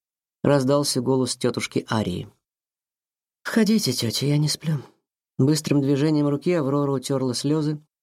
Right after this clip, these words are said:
и выпрямилась на стуле, демонстрируя вошедшей царице гордую осанку. "Как ты себя чувствуешь, дочка?" Бесшумно ступая по мягкому ковру,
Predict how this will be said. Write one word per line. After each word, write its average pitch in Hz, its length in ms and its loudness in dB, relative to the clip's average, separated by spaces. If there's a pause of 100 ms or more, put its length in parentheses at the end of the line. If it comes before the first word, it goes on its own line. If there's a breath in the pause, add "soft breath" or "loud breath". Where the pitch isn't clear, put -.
(280)
и 127 120 4
выпрямилась 151 580 0
на 131 100 0
стуле, 131 380 -2
демонстрируя 117 840 0 (220 soft breath)
вошедшей 113 560 -2
царице 110 520 -2
гордую 104 380 0
осанку. - 480 -4 (1400)
"Как 143 200 0
ты - 80 2
себя 147 220 0
чувствуешь, 139 480 -2
дочка?" 131 400 -4 (840)
Бесшумно 143 560 2
ступая 135 440 0
по 127 120 -2
мягкому 120 460 -2
ковру, 113 360 -2